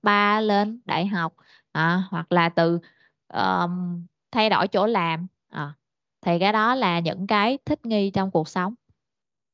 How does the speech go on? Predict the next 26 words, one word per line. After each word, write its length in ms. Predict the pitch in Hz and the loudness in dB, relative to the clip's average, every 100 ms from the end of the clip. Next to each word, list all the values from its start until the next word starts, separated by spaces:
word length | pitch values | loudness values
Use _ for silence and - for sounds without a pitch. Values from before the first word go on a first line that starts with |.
| _ - - 175 | _ -20 -6 2
Và 180 | 180 | 2
cái 220 | 185 254 277 | 4 2 4
rối 140 | 311 | 4
loạn 160 | 277 190 | 2 0
thích 180 | 202 247 | -6 -4
nghi 260 | 233 226 | 0 0
là 240 | 226 180 175 | 0 -2 -2
cái 320 | 208 214 262 | -2 -2 0
rối 140 | 277 | 0
loạn 480 | 294 190 180 180 180 185 - | 0 -2 -4 -8 -10 -12 -8
loại 240 | 175 165 | -4 -2
trừ 260 | 185 185 175 | 0 0 2
nha, 220 | 185 220 - _ _ - | -2 -4 -8 _ _ -6
tức 160 | - | -2
là 120 | 214 | 0
nó 160 | 180 220 | 0 -2
sơ 200 | - 214 | -2 -4
cua, 360 | - 226 208 220 | -2 -2 -2 -2
khi 120 | 233 | -2
các 200 | 220 277 | 0 0
bạn 180 | - 165 | 0 -4
không 180 | 202 220 | -6 -8
thể 120 | 170 156 - | -4 -4 -4
áp 280 | 240 311 - | -8 -6 0
được 280 | 175 156 - | 0 0 0
vô 300 | 214 208 208 | 4 4 4